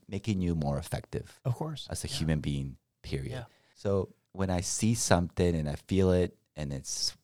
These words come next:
Speaker 1: and it may not be proper for somebody else, for me, it was perfect. It was the future of the Marine Corps is right in front of me. They're about to graduate.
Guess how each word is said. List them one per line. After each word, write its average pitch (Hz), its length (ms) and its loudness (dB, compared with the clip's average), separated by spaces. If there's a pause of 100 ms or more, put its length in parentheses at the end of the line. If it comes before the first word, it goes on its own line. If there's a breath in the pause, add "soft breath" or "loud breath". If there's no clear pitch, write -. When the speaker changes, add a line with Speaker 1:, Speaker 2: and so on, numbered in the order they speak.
(100)
Speaker 1:
and 76 140 -8
it 73 60 -4
may 82 140 0
not 87 200 2
be 90 100 0
proper 85 380 2
for 82 180 0
somebody 82 540 4
else, 71 360 4
for - 160 2
me, 76 460 8 (520 soft breath)
it 85 180 4
was 73 240 -2 (180)
perfect. - 640 -6 (220)
It 90 140 0
was 85 440 0 (220)
the 92 80 0
future 113 840 4 (360)
of 92 120 -4
the 98 120 2
Marine 85 300 4
Corps 80 480 0 (180)
is - 200 -6
right 76 140 2
in 92 80 0
front 90 220 2
of 71 60 0
me. 71 340 -2
They're 76 140 -2
about 73 320 -2
to 98 80 -2
graduate. 69 680 2